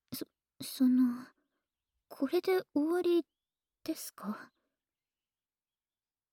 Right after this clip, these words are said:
え？なんともありませんよ。はい。何の動画だったんですか？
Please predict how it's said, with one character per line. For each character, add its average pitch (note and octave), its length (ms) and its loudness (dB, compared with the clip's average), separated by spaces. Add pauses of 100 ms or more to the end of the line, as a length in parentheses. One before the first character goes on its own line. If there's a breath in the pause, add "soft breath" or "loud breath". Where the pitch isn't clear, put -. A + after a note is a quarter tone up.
(1040 soft breath)
え？ - 40 0
な C#4 260 6
ん F#4 60 -4
と - 120 -2
も F#4 300 2
あ D#4+ 40 2
り D#4 100 2
ま F4 140 -4
せ F#4+ 180 -4
ん E4+ 80 2
よ。 G3+ 100 -4 (760 soft breath)
は C4 300 4
い。 - 160 -4 (1600)
何 C4+ 260 0
の F#4 100 6
動 G#3+ 200 2
画 A#3 140 0
だ A#3+ 80 4
っ A#3+ 40 0
た - 180 -4
ん F#3 60 0
で F#3+ 80 -6
す - 140 -16
か？ C4 280 0